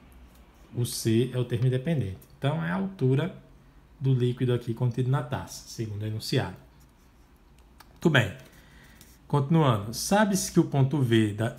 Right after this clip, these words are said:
na figura representa o vértice da parábola. Então, esse ponto V aqui, ó, vértice da parábola.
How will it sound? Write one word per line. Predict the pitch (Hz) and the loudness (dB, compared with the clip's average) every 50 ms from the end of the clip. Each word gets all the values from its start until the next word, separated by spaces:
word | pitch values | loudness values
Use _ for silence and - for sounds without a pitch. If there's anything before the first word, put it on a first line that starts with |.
| - | -4
na | - 120 - | -4 -4 -4
figura | - - 113 110 139 175 196 175 135 107 - - - - - - - - - - - | -2 -4 -2 4 6 6 8 8 6 4 0 -4 -14 -20 -20 -20 -20 -20 -20 -20 -20
representa | - - - 135 135 - 151 151 147 127 117 127 139 143 - 160 | -12 -2 -2 -2 0 0 -2 -2 -2 0 0 0 0 0 0 -2
o | 160 175 170 | 0 0 0
vértice | 139 120 113 123 127 151 175 175 - - - - - 127 | 0 0 2 2 4 4 4 2 0 -4 -8 -4 -4 -2
da | 117 113 117 113 | 0 0 -2 -2
parábola. | - - 113 110 107 104 101 101 95 101 95 95 98 - - - - - | 0 0 -2 0 0 -2 -4 -4 -6 -6 -8 -8 -12 -16 -20 -20 -20 -12
Então, | - 120 110 110 | -6 -4 -4 -4
esse | 101 - - 127 | -4 -4 -6 -10
ponto | - - 117 110 107 - 143 147 | -8 -8 -8 -8 -8 -8 -8 -6
V | 147 131 120 117 131 | -2 0 2 2 4
aqui, | 139 131 135 - 196 226 247 | 2 0 -2 -2 -4 -2 -2
ó, | 180 110 104 - - - - - - | -2 -4 -4 -6 -12 -18 -18 -8 -6
vértice | 120 113 120 123 135 139 135 - - - 160 | -2 0 2 2 2 0 0 -4 -8 -6 -6
da | 139 143 143 | -4 -4 -6
parábola. | 139 - 147 131 113 98 92 90 90 98 98 95 | -4 -2 -2 -2 -2 -4 -6 -10 -12 -12 -14 -14